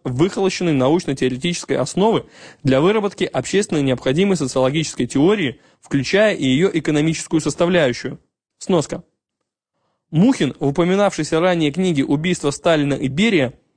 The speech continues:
Москва, Крымский мост, девять Д, Форум, две тысячи второй год, на странице четыреста восемьдесят четыре цитирует один из перечней книг из библиотеки Сталина. Среди них упомянуты и два дореволюционных издания книги Богданова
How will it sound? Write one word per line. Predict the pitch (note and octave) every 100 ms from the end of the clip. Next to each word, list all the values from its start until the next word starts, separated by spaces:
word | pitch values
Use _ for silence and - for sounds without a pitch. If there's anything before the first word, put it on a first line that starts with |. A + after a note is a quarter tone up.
| _ -
Москва, | C#3+ E3 - D#3+ A#2+
Крымский | - D3+ D#3 -
мост, | D#3+ D3+ B2
девять | C#3 B2+ A#2+
Д, | D#3+ G#3+ - _ -
Форум, | - F#3+ G#3 F3
две | C3+ C#3
тысячи | D#3+ -
второй | C#3 C#3+ D3
год, | C#3+ B2 - _ _ _ _ -
на | D3
странице | - F3+ G#3+ G#3 -
четыреста | - E3 G3 D#3+ -
восемьдесят | D3 E3+ D3 B2+ C3+
четыре | - D3 - G#3 - - -
цитирует | - D#3 D3+ A#3 A#3+ F#3 -
один | C#3+ F#3 G#3+
из | D3+ -
перечней | G3+ F#3 C#3+ C#3
книг | B2+ F#3 A3 -
из | D#3+
библиотеки | C3+ C3+ D3 C#3+ F#3+ F#3
Сталина. | - F3 D3 B2 A2+ - _ _
Среди | - E3+ E3 F#3+
них | A#3 -
упомянуты | E3+ D#3 G3+ G#3 G#3
и | - F#3+
два | E3 D#3+ F3
дореволюционных | C3+ D#3 E3 C3+ C3+ - E3 C#3 -
издания | C3+ C#3 D#3+ D3 C3+
книги | B2 D#3+ C3
Богданова | B2 A#2+ C#3+ G#3+ G#3+ G#3